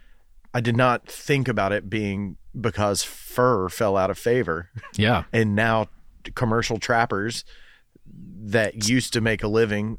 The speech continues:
Speaker 2: Mm-hmm.
Speaker 1: you know, trapping their pred-, trapping ducks predators
Speaker 2: Yeah.
Speaker 1: and able to sell their fur,
Speaker 2: Yeah.
Speaker 1: or in order to sell their fur, had, had such a, an impact on it. That's outrageous.
Speaker 2: Yeah.
Speaker 1: But you think about it, it makes sense. I mean,
Speaker 2: Yeah.
Speaker 1: there's,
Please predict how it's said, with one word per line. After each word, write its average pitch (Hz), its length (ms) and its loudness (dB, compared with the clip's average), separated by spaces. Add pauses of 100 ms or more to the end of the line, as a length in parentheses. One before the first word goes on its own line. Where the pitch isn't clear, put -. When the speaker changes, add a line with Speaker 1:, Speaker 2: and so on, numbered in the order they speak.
(100)
Speaker 2:
Mm-hmm. 95 300 2
Speaker 1:
you 110 100 6
know, 104 180 0
trapping 101 540 -2
their 104 160 2
pred-, 123 560 0
trapping 113 360 0
ducks 127 260 0
predators 107 580 0 (200)
Speaker 2:
Yeah. 95 200 2
Speaker 1:
and 117 120 0
able 104 200 0
to 98 80 -4
sell 110 240 2
their 101 140 -2
fur, 117 420 -4 (180)
Speaker 2:
Yeah. 101 160 2
Speaker 1:
or 117 60 0
in 120 80 -2
order 117 260 2
to 113 140 -6
sell 113 220 0
their 101 120 -2
fur, 123 340 -2 (920)
had, - 380 -2 (260)
had 131 340 0
such - 300 2
a, 104 260 4 (100)
an 104 120 -4
impact 110 400 -4
on 92 100 -6
it. 90 100 -10
That's - 220 -10 (180)
outrageous. - 680 -8
Speaker 2:
Yeah. 98 260 2
Speaker 1:
But 160 140 0
you 202 80 -4
think 277 160 -4
about 117 260 2
it, 156 140 -2
it 135 160 -2
makes 139 180 -4
sense. 196 320 -4
I 143 40 -2
mean, 156 120 4
Speaker 2:
Yeah. - 60 6
Speaker 1:
there's, - 180 2